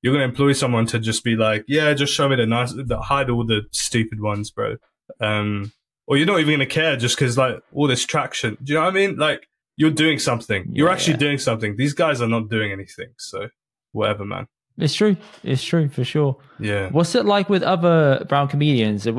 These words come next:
Speaker 2: are, are they all quite collaborative slash helpful to each other? Um, my hope is they are, but we don't ever get to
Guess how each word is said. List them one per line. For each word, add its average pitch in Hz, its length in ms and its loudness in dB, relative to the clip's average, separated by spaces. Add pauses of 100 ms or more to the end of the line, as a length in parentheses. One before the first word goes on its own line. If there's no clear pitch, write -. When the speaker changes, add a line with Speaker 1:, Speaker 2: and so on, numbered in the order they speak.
Speaker 2:
are, 120 220 2
are 123 60 2
they 131 200 2
all 127 260 2
quite - 360 -4
collaborative 127 640 0
slash 113 400 -2
helpful 131 340 -2
to 131 120 -4
each 131 160 -2
other? 135 300 0 (160)
Um, 104 400 0 (160)
my 110 120 -2
hope 131 260 0
is 117 140 2
they 113 160 2
are, 135 340 0
but 104 260 0 (300)
we 127 140 0
don't 123 180 0
ever 113 240 0
get 113 280 -4
to 107 280 -2